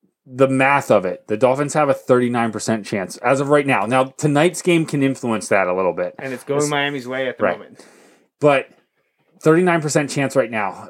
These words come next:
Speaker 1: sit, and they're sitting in that seven spot at this moment. The problem is the Ravens sit, are sitting in that eight spot. Now,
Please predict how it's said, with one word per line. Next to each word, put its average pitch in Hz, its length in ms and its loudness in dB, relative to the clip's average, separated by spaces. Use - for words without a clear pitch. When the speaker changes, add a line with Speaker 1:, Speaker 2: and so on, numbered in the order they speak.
Speaker 1:
sit, 147 280 2
and 131 160 2
they're 123 80 2
sitting 139 280 4
in 135 100 4
that 120 140 -2
seven 117 320 0
spot 107 440 0
at 110 240 -2
this 113 240 -2
moment. 87 320 -12
The 120 140 -12
problem 170 400 0
is 113 160 -2
the 107 100 0
Ravens 139 460 4
sit, 131 140 2
are 98 80 0
sitting 117 260 0
in 104 120 -2
that 92 220 -6
eight 127 240 2
spot. - 400 -6
Now, 87 180 -20